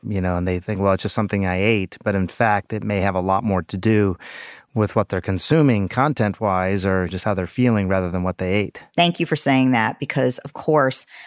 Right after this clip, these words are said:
Speaker 2: I, I was really speaking about adults. And of course, um, in children, anxiety disorders and mood disorders can look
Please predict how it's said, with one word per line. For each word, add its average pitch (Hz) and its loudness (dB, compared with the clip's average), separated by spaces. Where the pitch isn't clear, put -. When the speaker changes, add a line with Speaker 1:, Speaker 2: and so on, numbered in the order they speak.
Speaker 2:
I, 127 0
I 156 4
was 143 0
really 160 4
speaking 147 0
about 131 2
adults. 147 2
And 151 2
of 147 -4
course, 151 2
um, 143 2
in 165 0
children, 139 2
anxiety 156 2
disorders 151 0
and 190 2
mood 196 4
disorders 151 0
can 160 0
look 170 0